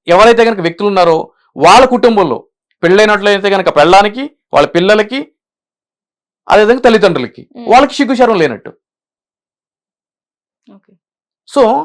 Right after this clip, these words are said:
Speaker 1: ఎవరికి వాళ్ళకి కొన్ని కట్టుబాట్లు, ఇప్పుడు ఫండమెంటల్ రైట్స్ ఏ విధంగా ఉన్నాయో ఫండమెంటల్ డ్యూటీస్ కూడా రాజ్యాంగం మనకు కల్పించింది.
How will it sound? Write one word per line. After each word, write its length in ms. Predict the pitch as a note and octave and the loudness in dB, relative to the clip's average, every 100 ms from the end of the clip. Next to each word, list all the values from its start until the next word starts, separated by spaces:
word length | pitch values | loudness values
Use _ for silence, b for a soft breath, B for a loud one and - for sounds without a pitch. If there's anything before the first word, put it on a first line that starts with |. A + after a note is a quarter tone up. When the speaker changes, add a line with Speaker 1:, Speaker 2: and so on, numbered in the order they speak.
| - _ _ C3 D3 | -10 _ _ -4 -2
Speaker 1:
ఎవరికి 460 | E3 C4 C#4 C#4 C4+ A#3 | 2 2 2 -2 -2 4
వాళ్ళకి 300 | G#3+ A#3 C4+ B3+ | 4 2 -2 -4
కొన్ని 140 | A#3 - | -4 -4
కట్టుబాట్లు, 380 | - B3 A3+ - | -2 0 0 0
ఇప్పుడు 140 | G3+ - | -6 -4
ఫండమెంటల్ 580 | C#3+ F3+ A#3 A#3+ A#3 A#3+ - | -6 -4 -4 -2 0 -2 0
రైట్స్ 220 | D#3 G#3+ A3+ | 0 2 2
ఏ 40 | G#3+ | 2
విధంగా 220 | G#3 G3+ | 0 -4
ఉన్నాయో 180 | F#3+ A#3+ B3 | -2 -4 -2
ఫండమెంటల్ 400 | F3 A#3 A#3+ G#3+ B2+ | -2 -2 -2 -4 -4
డ్యూటీస్ 300 | F#3+ A#3+ B3 F#3 | -6 -6 -4 -2
కూడా 140 | F3+ - b b D#3+ | -2 -2 b b 2
రాజ్యాంగం 420 | A3+ C4+ C4 C4 | 2 2 2 0
మనకు 160 | B3 G3 _ C#4 | -2 -4 _ -2
కల్పించింది. 540 | C#4+ E4 C#4 E3+ - | 0 -2 -2 -6 -6